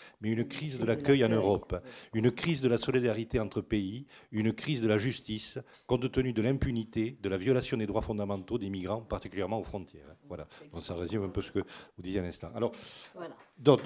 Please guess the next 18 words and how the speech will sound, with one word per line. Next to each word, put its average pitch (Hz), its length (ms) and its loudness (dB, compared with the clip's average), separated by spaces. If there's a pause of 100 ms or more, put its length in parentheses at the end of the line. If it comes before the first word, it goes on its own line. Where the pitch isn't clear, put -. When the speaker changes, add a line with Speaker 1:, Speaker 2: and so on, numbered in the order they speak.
Speaker 1:
deux 156 200 4
informations 143 540 4
après 117 180 0
que 110 80 -4
je 110 80 2
donne 110 140 2
tout 127 100 -8
de 113 60 -12
suite, 147 260 -6
après 120 180 -2
on 104 140 -2
rentre 110 140 -6
dans 110 100 -8
le 101 80 -10
débat. 104 320 -4 (600)
Vous 123 160 4
avez, 135 340 6
vous, 113 120 -6